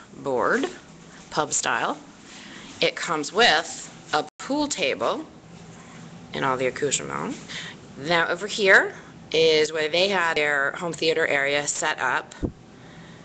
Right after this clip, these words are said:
And then you have the nearly new heater. I mean, this home is not old at all, but they've spared no expense in maintenance and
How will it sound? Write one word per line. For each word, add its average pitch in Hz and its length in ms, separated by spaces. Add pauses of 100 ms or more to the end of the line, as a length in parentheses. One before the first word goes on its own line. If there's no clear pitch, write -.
(320)
And 147 240
then 147 580 (1000)
you 151 100
have 143 500 (1000)
the 151 80
nearly 170 480
new 147 200
heater. 151 340
I 139 80
mean, 151 100
this 170 160
home 175 180
is 143 120
not 135 160
old 123 180
at 120 80
all, 110 380
but - 180
they've 147 320 (1000)
spared 214 420
no 208 100
expense 175 640
in 160 240
maintenance 214 920 (560)
and 151 420